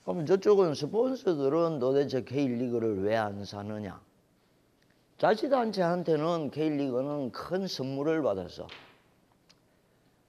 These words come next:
예, 월드컵 때 이 경기장을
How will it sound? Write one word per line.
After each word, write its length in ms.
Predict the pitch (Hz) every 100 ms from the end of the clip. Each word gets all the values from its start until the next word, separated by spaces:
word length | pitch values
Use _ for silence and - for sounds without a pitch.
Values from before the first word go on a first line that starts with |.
| _ _ _ - _ _ _ 123
예, 160 | 123
월드컵 640 | 120 131 147 147 131 113 -
때 300 | 139 95 80 - _ _ _ _ _ _ _ _ _
이 280 | 123 120 101
경기장을 840 | - 113 123 131 131 104 90 139